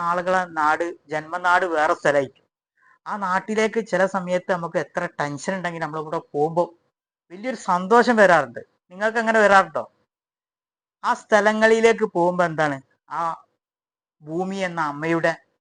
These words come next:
പ്രണയം നമ്മൾ പോലും അറിയാതെ അത് അനുഭവിക്കണം. നമ്മളെ കൊച്ചുനാളുള്ള നാടുകളിലേക്കൊക്കെ നമ്മളൊന്ന്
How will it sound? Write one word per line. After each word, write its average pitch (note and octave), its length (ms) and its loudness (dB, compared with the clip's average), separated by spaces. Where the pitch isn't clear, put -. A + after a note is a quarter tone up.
പ്രണയം E3 480 -8
നമ്മൾ D3+ 280 -6
പോലും D3+ 340 -2
അറിയാതെ C3+ 500 -4
അത് C3+ 140 -6
അനുഭവിക്കണം. D3+ 680 2
നമ്മളെ G#3+ 180 -12
കൊച്ചുനാളുള്ള A3 720 2
നാടുകളിലേക്കൊക്കെ E3+ 760 0
നമ്മളൊന്ന് D3+ 340 -6